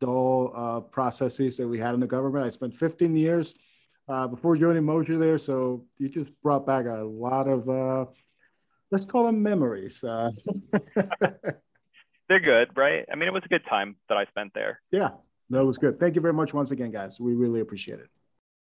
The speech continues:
Speaker 1: Thank you for listening in to this week's edition of Ask E Anything presented by Mosier Consulting.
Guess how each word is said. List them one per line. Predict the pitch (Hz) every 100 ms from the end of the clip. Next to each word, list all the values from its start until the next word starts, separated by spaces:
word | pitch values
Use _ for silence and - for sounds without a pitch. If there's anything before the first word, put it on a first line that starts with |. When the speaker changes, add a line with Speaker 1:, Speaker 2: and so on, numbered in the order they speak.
| _ _ _ _ _ _ _ _ _ _ _ -
Speaker 1:
Thank | 214 214
you |
for | 156 160
listening | 165 165 160
in | 196
to | 185
this | 151 143
week's | 160 -
edition | 151 196 156 135
of | 123
Ask | 127 127 151
E | 151
Anything | 190 147 110
presented | 104 107 113 110
by | 107
Mosier | 110 117 123
Consulting. | 127 127 160 170 -